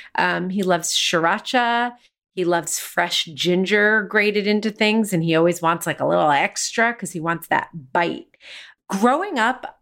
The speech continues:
I, Isaac had some, like, really mild sensory, I wouldn't call them issues or challenges, but sensory things that he has since grown out of. But, like, um, when he was little,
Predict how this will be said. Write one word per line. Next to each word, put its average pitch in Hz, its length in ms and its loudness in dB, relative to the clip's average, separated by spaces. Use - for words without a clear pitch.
I, 190 680 0
Isaac 214 360 0
had 240 160 0
some, 196 220 0
like, 180 180 2
really 180 500 2
mild 170 640 0
sensory, 269 1700 0
I 165 60 0
wouldn't 170 220 0
call 165 160 -2
them 139 140 -2
issues 147 300 -2
or 117 80 -4
challenges, 151 640 -2
but - 280 0
sensory 220 420 0
things 208 720 2
that 180 240 0
he 185 180 -4
has 180 200 0
since 190 340 0
grown 160 320 -2
out 147 200 0
of. 233 360 -2
But, - 160 0
like, 175 380 -2
um, 147 340 -2
when 185 160 2
he 180 140 2
was 170 180 0
little, 170 640 0